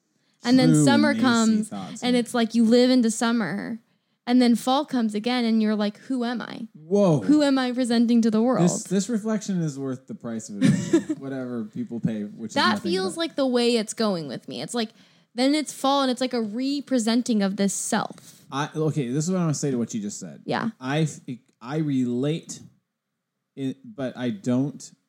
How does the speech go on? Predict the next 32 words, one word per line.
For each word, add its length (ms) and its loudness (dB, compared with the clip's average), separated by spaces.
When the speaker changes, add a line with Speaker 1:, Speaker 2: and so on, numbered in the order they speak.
Speaker 2:
I 80 -6
relate 460 -2
in 80 -6
the 80 -2
se-, 340 -8
in 120 -4
the 80 -2
sense 260 -4
that 180 -10
I, 400 -8
I 120 -10
think 320 -8
you 80 -4
presented 500 -4
a 60 -6
very 360 -6
coherent 720 -4
and 420 -6
true 680 -2
Speaker 1:
Thank 200 -2
you. 260 -4
Speaker 2:
thing. 360 -4
I 140 0
don't 320 -2
have 260 -2
the 60 -6
same 260 -2
emotions 800 0
and 180 -4
reflections 720 -8
around 300 -14
that. 180 -20